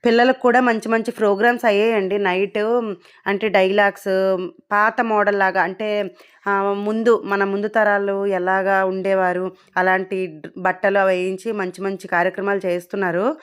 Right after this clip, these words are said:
కలెక్టర్ గారు కూడా విజిట్కి వచ్చారనమాట. ఉమ్, నేను అది కూడా లాస్ట్లో చూపించాను. ఇంతకీ ఇది ఎక్కడ అనుకుంటున్నారా? ఎయిటీ ఫీట్ రోడ్డు ఉంది కదండి, శ్రీకాకుళం ఎయిటీ ఫీట్ రోడ్లో బృందావన, ఆ,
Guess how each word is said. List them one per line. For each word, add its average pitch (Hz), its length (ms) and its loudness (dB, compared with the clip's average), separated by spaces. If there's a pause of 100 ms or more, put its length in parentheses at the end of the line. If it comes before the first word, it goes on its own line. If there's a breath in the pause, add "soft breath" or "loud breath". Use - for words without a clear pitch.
(340 loud breath)
కలెక్టర్ 190 320 -2
గారు 220 180 2
కూడా 214 240 0
విజిట్కి 202 380 -4
వచ్చారనమాట. 175 680 -2 (720 soft breath)
ఉమ్, 185 280 -4
నేను 202 320 0
అది 180 180 2
కూడా 220 200 2
లాస్ట్లో 185 440 0
చూపించాను. 196 720 -4
ఇంతకీ 233 420 -4
ఇది 220 160 0
ఎక్కడ 202 260 2
అనుకుంటున్నారా? 208 760 0 (380 loud breath)
ఎయిటీ 208 280 0
ఫీట్ 240 200 -6
రోడ్డు 202 320 0
ఉంది 196 160 0
కదండి, 180 400 0
శ్రీకాకుళం 214 560 -2
ఎయిటీ 190 300 -2
ఫీట్ 202 260 -8
రోడ్లో 185 380 0
బృందావన, 208 760 0 (360 loud breath)
ఆ, 165 240 -4